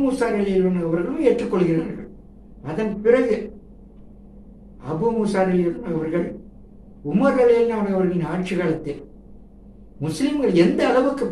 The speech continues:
பெயருடன் புகழுடன் இருந்தார்கள் என்பதை நினைவுக்கு கொண்டு வந்து, உமர் அலின் அவர்களை போன்ற ஒரு கலீஃபா வர வேண்டும் என்ற தன் விருப்பத்தை தெரிவிக்கிறாங்க. இந்த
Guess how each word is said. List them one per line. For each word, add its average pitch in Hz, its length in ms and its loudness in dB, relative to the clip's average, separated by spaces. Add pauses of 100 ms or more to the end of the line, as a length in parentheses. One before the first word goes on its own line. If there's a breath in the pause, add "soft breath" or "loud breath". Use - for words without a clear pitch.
பெயருடன் 226 500 0 (480)
புகழுடன் 233 600 0
இருந்தார்கள் 196 540 2
என்பதை 180 360 2
நினைவுக்கு 196 460 -2
கொண்டு 170 220 -2
வந்து, 180 280 0 (1000)
உமர் 254 300 2
அலின் 226 260 4
அவர்களை 185 340 2 (120)
போன்ற 247 260 4
ஒரு 180 120 2 (100)
கலீஃபா 208 340 2
வர 185 160 2
வேண்டும் 196 420 6 (640)
என்ற 165 120 -2 (140)
தன் 143 180 -4
விருப்பத்தை 208 440 -2
தெரிவிக்கிறாங்க. 165 640 -2 (1080)
இந்த 220 160 2